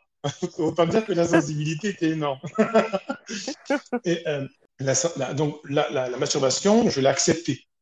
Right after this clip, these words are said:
Je l'ai, je l'ai, j'ai accepté aussi mes faiblesses. C'est-à-dire que parfois, j'arrivais très vite. Et si tu veux, dans mon éducation sexuelle,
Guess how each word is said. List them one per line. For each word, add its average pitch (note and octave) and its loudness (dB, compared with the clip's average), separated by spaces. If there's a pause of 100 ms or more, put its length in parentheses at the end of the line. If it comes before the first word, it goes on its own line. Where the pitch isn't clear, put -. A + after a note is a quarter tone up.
(260)
Je B2 -4
l'ai, A2+ -2
je A2 -6
l'ai, A#2 -2
j'ai - -2
accepté B2 0
aussi B2+ 2
mes A#2+ 2
faiblesses. C#3 0 (280)
C'est-à-dire C3 -2
que C3 0
parfois, - 0
j'arrivais A#2+ 0
très - -12
vite. G#3 4 (360)
Et C3+ 2
si - -2
tu C#3+ 0
veux, A3+ 4
dans D#3 6
mon D3 6
éducation D3 0
sexuelle, G3 0